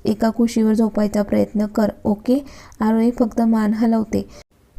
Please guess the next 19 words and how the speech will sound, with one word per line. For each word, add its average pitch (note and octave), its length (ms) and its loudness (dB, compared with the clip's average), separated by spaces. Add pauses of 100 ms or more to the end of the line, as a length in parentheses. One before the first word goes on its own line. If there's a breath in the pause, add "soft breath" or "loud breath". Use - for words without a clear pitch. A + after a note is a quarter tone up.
(120)
"आणि A#3 240 8
हो, B3+ 220 6
मी A3 240 4
तुला A#3 180 4
एक B3 220 6
इंजेक्शन A3 460 4
पण A3+ 200 2
देतो, G#3+ 280 4
म्हणजे G#3 340 4
तुला A3+ 180 4
लवकर A3 360 4
बरं G#3 280 4
वाटेल." G#3 340 0 (420 loud breath)
तो C4 100 8
इंजेक्शन A#3 640 4
देता G#3+ 280 2
देता G#3 280 0
तिला G#3+ 340 0
म्हणतो, G#3 440 2